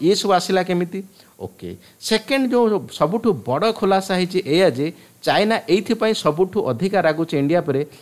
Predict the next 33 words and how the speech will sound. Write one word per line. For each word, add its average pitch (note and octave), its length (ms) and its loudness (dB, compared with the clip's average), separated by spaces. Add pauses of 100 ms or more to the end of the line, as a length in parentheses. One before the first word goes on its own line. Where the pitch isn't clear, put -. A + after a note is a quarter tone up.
(160)
ଚାଇନା G#3 420 2
ଚାହୁଁଥିଲା D#3 600 0
ଯୋଉ F3 280 0
ଆକ୍ଚୁଆଲି E3 380 -2
ଗଲୱାନ D3+ 540 2
ରିଭର B2+ 400 2
ଅଛି D#3 180 -2
ଗଲୱାନ C#3 360 2
ଭ୍ୟାଲି B2 220 0
ପାଖରେ, C3 420 -2 (280)
ତ D#3+ 60 0
ସେଇ F3 320 2
ରିଭର C3+ 420 0
ପାଣିକୁ E3+ 560 0
ୟୁଜ୍ E3 320 0
କରିକି C#3+ 340 -2
ଗୋଟେ F3 220 -4
ବଡ଼ A#2+ 360 2
ଡ୍ୟାମ୍ A#2+ 380 0
ବନେଇବ। F#2+ 360 -4 (320)
ଅଲରେଡ଼ି F3+ 340 4
କାମ D#3+ 300 0
ଷ୍ଟାର୍ଟ D3 340 -2 (100)
କରିସାରିଥିଲା F3 600 0
ଆଠ D3+ 120 0
ଦଶ C3+ 240 -4
ବର୍ଷ B2+ 200 -4
ପୂର୍ବରୁ, D3 440 -2 (240)
ଯୋଉଟାକି D#3+ 580 0
ସାଟେଲାଇଟ୍ C#3 580 -2
ଇମେଜ୍ C3+ 320 0
ଏବେ C3 180 2
ଆସୁଛି। G2 420 -4